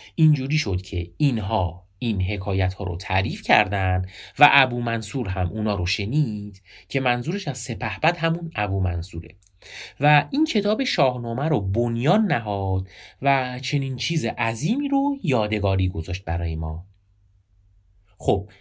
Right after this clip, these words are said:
من اینجا می‌خوام روی یه چیز مهم تاکید کنم و اونم این که طبق گفتهٔ خود فردوسی و البته شواهد دیگه،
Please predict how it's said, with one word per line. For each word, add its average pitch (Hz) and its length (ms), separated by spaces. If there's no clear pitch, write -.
من 302 180
اینجا 254 280
می‌خوام 151 580
روی 226 140
یه 285 140
چیز 254 220
مهم 107 440
تاکید 92 440
کنم 78 340
و 160 340
اونم 339 320
این 311 100
که 302 160
طبق 277 640
گفتهٔ 165 420
خود 160 420
فردوسی 87 840
و 131 120
البته 85 500
شواهد 95 520
دیگه، 101 720